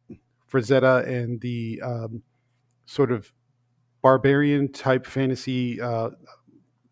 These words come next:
cartoon film, or I should say, yeah, animated film, and that's a spin-off from the, uh, main series that's currently being written by Bill Willingham. Uh,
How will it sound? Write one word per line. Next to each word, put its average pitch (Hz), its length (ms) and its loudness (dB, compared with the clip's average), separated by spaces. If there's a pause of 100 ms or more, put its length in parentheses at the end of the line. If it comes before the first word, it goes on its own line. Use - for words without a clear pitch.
cartoon 135 760 0
film, 123 460 0
or 117 220 -2
I 120 80 0
should - 160 -10
say, 127 100 -6
yeah, 117 140 -4
animated 127 400 0
film, 117 320 0 (320)
and 120 140 -2
that's 113 160 -4
a 117 100 -4
spin-off 117 440 -2
from 117 160 -4
the, 113 260 -2
uh, 110 40 -4
main 113 220 -4
series 107 400 -6 (340)
that's - 260 -2 (280)
currently 151 340 2
being 123 260 0
written 123 240 -4
by 113 160 0
Bill 117 240 -2
Willingham. 113 500 -6 (540)
Uh, 110 160 0